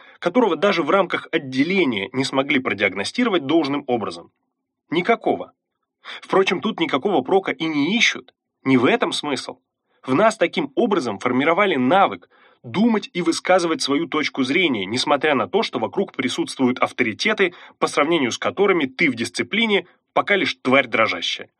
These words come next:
Да, потом они выступят, скажут свое веское слово, и ты увидишь, что ни черта до этого не понял, но ты уже имел позицию, был обязан ее заиметь. И тут встает вопрос приоритетов.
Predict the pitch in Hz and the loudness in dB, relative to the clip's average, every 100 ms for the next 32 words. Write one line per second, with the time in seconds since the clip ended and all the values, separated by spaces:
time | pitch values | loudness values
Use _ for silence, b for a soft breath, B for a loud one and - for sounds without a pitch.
0 | _ _ _ _ _ - B B - 208 | _ _ _ _ _ -20 B B -4 4
1 | 214 - - 254 214 175 127 110 - 95 | 4 4 2 2 2 2 2 0 -6 -16
2 | 87 _ _ - - 214 208 131 147 139 | -18 _ _ -4 0 0 -2 0 0 2
3 | 117 135 107 92 - 127 196 - b b | 0 -2 -4 -6 -4 0 0 -2 b b
4 | 190 254 208 214 170 - - 98 113 185 | 2 2 4 0 0 0 -2 -4 0 2
5 | 254 180 160 165 143 131 127 117 120 120 | 4 2 2 2 2 0 0 -4 -4 -2
6 | 123 92 80 _ _ _ - 139 190 147 | -2 -2 -12 _ _ _ -6 -2 0 0
7 | 147 143 135 135 131 120 165 160 - - | 0 0 2 2 0 -2 -4 -8 -12 -18
8 | _ _ - 151 170 147 135 120 196 143 | _ _ -4 0 0 2 0 2 0 0
9 | 110 107 107 95 98 90 80 _ _ _ | -2 -4 -4 -4 -4 -8 -12 _ _ _
10 | _ _ _ _ _ _ - 131 269 - | _ _ _ _ _ _ -6 -2 -2 -2
11 | - 131 190 170 117 147 156 160 131 127 | -4 -2 -2 -2 -4 -4 -4 -2 -2 -2
12 | - 95 - | -6 -14 -18